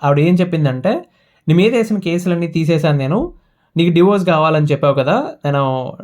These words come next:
డివోర్స్, నేను మ్యూచువల్గా సైన్ చేసేస్తానని" చెప్పింది. So వాడు, ఓకే, వాడికి అర్థమైంది, ఈ అమ్మాయి బహుశా వేరే సంబంధం ఏదో చూశారు, అమ్మాయికి పిల్లలు అది లేరు వాళ్ళకి, వేరే సంబంధం ఏదో చూశారు అమ్మాయికి, పెళ్లి చేసుకోబోతుంది,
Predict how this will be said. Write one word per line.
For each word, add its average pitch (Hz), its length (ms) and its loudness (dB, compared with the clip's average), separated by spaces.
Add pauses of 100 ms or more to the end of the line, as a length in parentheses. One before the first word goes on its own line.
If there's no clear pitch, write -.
డివోర్స్, 160 340 0
నేను 151 120 2
మ్యూచువల్గా 151 400 2
సైన్ 143 320 0
చేసేస్తానని" 143 580 0
చెప్పింది. 113 260 -8 (1000)
So 254 100 2
వాడు, 175 680 0 (100)
ఓకే, 170 300 -2 (340)
వాడికి 214 180 -2
అర్థమైంది, 151 460 -2 (140)
ఈ 143 80 0
అమ్మాయి 143 680 0
బహుశా 139 440 0 (140)
వేరే 139 280 2
సంబంధం 139 340 -2
ఏదో 139 120 0 (120)
చూశారు, 151 280 2
అమ్మాయికి 139 260 -4
పిల్లలు 226 220 2
అది 143 140 0
లేరు 120 200 0
వాళ్ళకి, 120 400 -2 (380)
వేరే 185 220 2
సంబంధం 175 380 0
ఏదో 151 140 2
చూశారు 143 380 -2
అమ్మాయికి, 147 600 -2 (380)
పెళ్లి 139 160 0
చేసుకోబోతుంది, 151 880 0